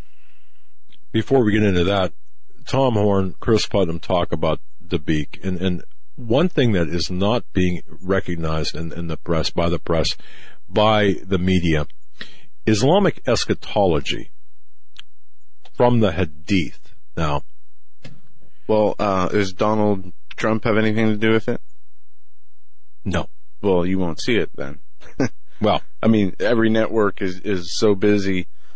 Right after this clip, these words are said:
Speaker 2: um,
Speaker 1: Yeah.
Speaker 2: trying to destroy Donald Trump, you know, for the way he breathes and the way he combs his hair and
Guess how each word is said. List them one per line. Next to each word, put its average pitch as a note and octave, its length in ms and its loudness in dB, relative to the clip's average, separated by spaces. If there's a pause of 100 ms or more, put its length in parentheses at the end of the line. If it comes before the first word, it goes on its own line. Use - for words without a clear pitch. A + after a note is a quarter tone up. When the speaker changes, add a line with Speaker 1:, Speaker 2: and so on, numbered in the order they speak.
(220)
Speaker 2:
um, F#2 420 0 (260)
Speaker 1:
Yeah. G#2+ 100 2
Speaker 2:
trying A2 220 2
to A2 100 0
destroy G#2 460 2
Donald G2+ 360 0
Trump, G#2 400 0
you G2 80 2
know, F#2+ 160 4
for F#2 160 -2
the F#2+ 100 4
way F#2+ 140 4
he F#2 100 0
breathes G2 760 2
and F2 180 0
the F#2 60 0
way F#2+ 120 2
he F#2+ 140 2
combs G2+ 340 0
his F2+ 160 -2
hair G2+ 480 0
and E2 220 -2